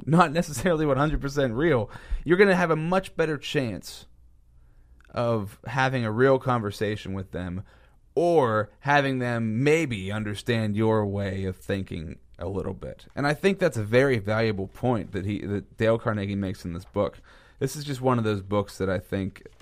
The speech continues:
which is why I read it, which is why this guy Tai Lopez told me to, told everybody in this program to read this book, because it just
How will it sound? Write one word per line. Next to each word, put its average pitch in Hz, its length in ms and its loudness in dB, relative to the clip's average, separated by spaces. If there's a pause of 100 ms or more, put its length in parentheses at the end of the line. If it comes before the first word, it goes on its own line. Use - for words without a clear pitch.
(420)
which 123 240 -2
is 110 100 -2
why 110 300 4
I - 20 0
read 110 220 4
it, 101 80 2
which 95 160 -6
is 95 100 -8
why 98 220 -2
this 92 160 -8
guy 95 180 -4
Tai 95 220 -6
Lopez 90 540 -6
told 95 220 -4
me 90 120 -6
to, 87 180 -8 (400)
told 117 180 2
everybody 95 300 -4
in 90 60 -4
this 90 100 -8
program 95 540 0
to - 100 -10
read 95 300 -2
this 82 160 -12
book, - 320 -4
because 92 320 -6
it 90 100 -8
just - 260 -10